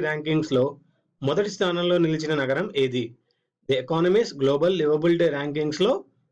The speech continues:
మొదటి స్థానంలో నిలిచిన నగరం ఏది? మెల్బోర్న్. ఈ ర్యాంకింగ్స్‌లో వరుసగా ఆరోసారి కూడా మెల్బోర్న్ మొదటి స్థానంలో నిలిచిందండి. రెండో స్థానంలో వియన్నా ఉంది.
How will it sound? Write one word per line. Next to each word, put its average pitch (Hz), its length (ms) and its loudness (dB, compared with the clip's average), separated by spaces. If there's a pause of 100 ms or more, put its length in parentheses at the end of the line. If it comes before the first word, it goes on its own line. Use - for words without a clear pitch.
(200)
మొదటి 208 280 0
స్థానంలో 175 500 0
నిలిచిన 156 380 -2
నగరం 139 280 -2 (240)
ఏది? 123 180 -2 (760)
మెల్బోర్న్. 131 380 -2 (1120)
ఈ 165 120 4
ర్యాంకింగ్స్‌లో 196 540 0 (100)
వరుసగా 208 320 0 (140)
ఆరోసారి 175 520 0
కూడా 180 180 2 (100)
మెల్బోర్న్ 156 360 2
మొదటి 156 240 -2
స్థానంలో 160 360 -2
నిలిచిందండి. 147 540 0 (600)
రెండో 185 260 2
స్థానంలో 185 360 0 (100)
వియన్నా 170 320 2 (100)
ఉంది. 113 240 -6